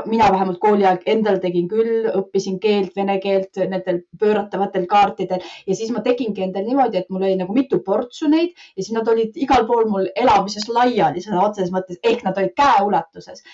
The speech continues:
Ja see oli hea mõte ja see, ja see mõte nagu minu jaoks ka nagu kinnitus, et kui ma tahan midagi õppida või ma tahan midagi nagu selles mõttes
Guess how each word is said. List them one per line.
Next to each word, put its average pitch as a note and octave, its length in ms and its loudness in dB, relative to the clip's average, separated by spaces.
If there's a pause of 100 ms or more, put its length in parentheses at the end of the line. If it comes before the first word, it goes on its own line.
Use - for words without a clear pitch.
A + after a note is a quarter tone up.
(180)
Ja F#3+ 120 -8
see B3+ 140 2
oli B3 140 2
hea E4 180 4
mõte B3+ 400 2
ja G3 80 -2
see, G#3 220 -4
ja G#3 120 -2
see G#3 220 -4 (320)
mõte B3 340 -4
nagu G3 340 -2
minu A#3 200 2
jaoks - 160 -2
ka B3+ 180 2
nagu F#3 220 -2
kinnitus, C4 720 2 (360)
et F3 100 -8
kui G#3 160 -2
ma G#3 80 0
tahan C4+ 400 2
midagi F#3+ 480 0
õppida D4+ 420 -2
või B3 160 -2
ma G3 80 -4
tahan A3+ 220 0
midagi G3 320 -2
nagu F3+ 180 -8
selles F#3+ 300 -6
mõttes F3 340 -10